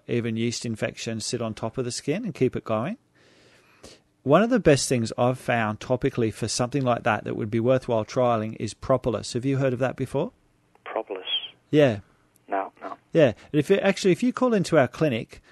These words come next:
Speaker 1: I'll give you a little bottle of, um, propolis no charge and
Speaker 2: Okay.
Speaker 1: explain to you how to use it. And basically, it's the stuff that the bees secrete in the entrance to their hives to stop infections and things coming into the beehive.
Speaker 2: Oh, okay. So whereabouts are you?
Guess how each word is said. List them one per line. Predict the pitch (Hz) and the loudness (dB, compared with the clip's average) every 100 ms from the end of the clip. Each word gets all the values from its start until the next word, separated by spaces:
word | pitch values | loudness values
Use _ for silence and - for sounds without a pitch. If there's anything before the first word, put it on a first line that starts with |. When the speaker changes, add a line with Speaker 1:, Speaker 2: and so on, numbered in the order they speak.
| _ | _
Speaker 1:
I'll | 170 | -2
give | 170 160 | 0 2
you | 160 | 4
a | 139 | 4
little | 135 120 | 4 4
bottle | 127 123 123 | 4 4 2
of, | 117 | 2
um, | 120 113 | 0 0
propolis | - 135 - 120 107 | -2 -2 0 -2 -2
no | 123 117 | -4 -4
charge | - 131 117 123 214 - - _ _ _ - | -2 0 0 -2 -6 -14 -20 _ _ _ -4
and | 123 117 | -2 0
Speaker 2:
Okay. | |
Speaker 1:
explain | - - 139 139 143 | -4 -4 2 2 2
to | 131 | -2
you | |
how | 120 120 | -2 0
to | 113 | 0
use | 120 135 117 | 2 2 0
it. | |
And | 117 | -2
basically, | 117 165 - 151 127 113 - _ - | 2 2 0 -2 0 -2 -6 _ -8
it's | 127 | -6
the | 131 | -4
stuff | - 175 175 | -2 -2 0
that | 175 135 | -2 0
the | 127 | 0
bees | 107 123 123 113 - _ | 2 2 2 -2 -8 _
secrete | - - 127 - 127 | -6 -6 -2 0 2
in | 117 | 2
the | 120 | 0
entrance | 120 120 117 - | 0 -2 -6 -4
to | |
their | 117 113 | -2 -2
hives | 104 131 127 120 110 - | -2 0 2 0 -2 -8
to | - 123 120 110 _ _ _ _ _ | -4 -2 0 -4 _ _ _ _ _
stop | - - 123 - | -8 0 2 2
infections | 117 - 123 - - 120 113 | -4 -2 -4 -4 -6 -4 -4
and | 110 | -6
things | 120 113 | -4 -6
coming | - 120 117 113 | -4 -4 -4 -6
into | 104 110 | -6 -6
the | 101 | -2
beehive. | 113 117 113 101 - _ _ _ - | -2 -2 -4 -6 -10 _ _ _ -8
Speaker 2:
Oh, | - 117 131 117 | -4 -2 -2 -6
okay. | - - 285 - - - - | -8 -10 -12 -16 -20 -12 -2
So | 160 | 0
whereabouts | 180 190 180 175 | 2 0 0 0
are | 147 | 0
you? | 143 190 233 | 0 0 -4